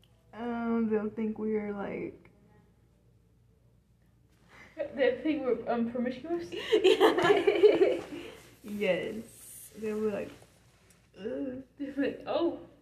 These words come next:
Speaker 2: They'll be like, "Take her to church."
Speaker 1: <laughs>
Speaker 2: So what's, what's one thing that women wore then that like, we don't really see at all now. Think of
Speaker 1: Big
Speaker 2: it.
Speaker 1: fat dresses, like, undergarments, all that, like,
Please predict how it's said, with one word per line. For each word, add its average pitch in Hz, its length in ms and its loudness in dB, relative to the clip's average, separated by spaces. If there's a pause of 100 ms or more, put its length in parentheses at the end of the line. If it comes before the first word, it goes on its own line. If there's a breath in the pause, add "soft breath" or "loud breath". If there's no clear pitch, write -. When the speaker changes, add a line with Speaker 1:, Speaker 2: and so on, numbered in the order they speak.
(400)
Speaker 2:
They'll 262 160 4
be 269 60 -2
like, 247 160 0
"Take 277 80 -4
her 285 100 -2
to 277 140 -10
church." - 460 -8
Speaker 1:
<laughs> - 580 0 (360)
Speaker 2:
So 269 280 6
what's, 330 500 -2
what's 359 260 0
one 370 160 -4
thing 370 180 2
that 240 400 2 (120)
women 254 320 -2
wore 254 300 2
then 220 280 -4
that - 300 -6 (720)
like, 214 200 -12 (120)
we 240 100 -16
don't 233 160 -2
really 226 240 -6
see 214 120 -4
at 190 120 -2
all 190 140 -2
now. 190 260 -10 (600)
Think 247 140 -16
of 190 40 -10
Speaker 1:
Big 202 300 -4
Speaker 2:
it. - 100 -10
Speaker 1:
fat 185 280 -6
dresses, - 840 -12 (140)
like, 170 280 -14
undergarments, 180 680 -10
all - 140 -12
that, - 240 -14
like, - 180 -16